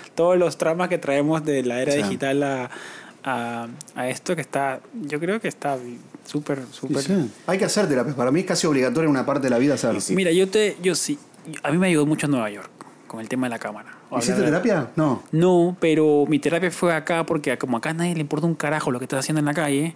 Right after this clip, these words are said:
Speaker 3: Literal.
Speaker 1: Entonces yo dije, "Estoy en el mejor lugar para practicar
Speaker 2: Claro.
Speaker 1: mi timidez".
Speaker 2: O sea, no te da vergüenza nada.
Speaker 1: Porque yo justo, yo soy muy tímido. O sea, era muy tímido, pero yo aprendí a no ser tímido. Porque dicen que la timidez o la personalidad tímida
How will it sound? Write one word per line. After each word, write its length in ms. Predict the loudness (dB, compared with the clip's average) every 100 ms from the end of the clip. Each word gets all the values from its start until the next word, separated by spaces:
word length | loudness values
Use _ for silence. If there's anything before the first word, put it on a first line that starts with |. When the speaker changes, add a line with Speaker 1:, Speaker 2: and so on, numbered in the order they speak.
| -10
Speaker 3:
Literal. 720 | -10 0 0 2 0 0 -2 -2
Speaker 1:
Entonces 600 | 0 0 2 2 0 0
yo 100 | 0
dije, 400 | 0 0 0 0
"Estoy 260 | -2 -2 0
en 60 |
el 80 | 0
mejor 520 | 0 -2 -2 0 0
lugar 360 | 2 2 2 0
para 180 | -2 -2
practicar 540 | -4 -4 -4 -2 -2
Speaker 2:
Claro. 240 | -4 -6 -4
Speaker 1:
mi 100 | -4
timidez". 500 | 0 0 2 0 -4
Speaker 2:
O 60 | -2
sea, 80 | 0
no 80 |
te 60 | 2
da 100 | 4
vergüenza 460 | 4 4 2 2 2
nada. 400 | 2 0 0 -2
Speaker 1:
Porque 220 | -2 0
yo 100 | 0
justo, 320 | 2 2 2 -2 0
yo 100 | 0
soy 160 | 2
muy 160 | 2 2
tímido. 340 | 2 0 -2 -6
O 100 | -2
sea, 160 | 0
era 140 | 0 0
muy 160 | 0
tímido, 500 | 0 0 0 0 -4 0
pero 120 | 2
yo 180 | 4 2
aprendí 440 | 2 0 2 2
a 40 | 2
no 100 | 0
ser 160 | -2
tímido. 400 | -2 0 0 -4 -14 -10 -4
Porque 240 | -2 0
dicen 300 | 0 0 0
que 120 | 0
la 100 | 0
timidez 600 | 0 0 2 2 0 -4 -4
o 120 | -2
la 160 | -2 -4
personalidad 540 | -6 -4 -2 0 -2
tímida 400 | 0 0 0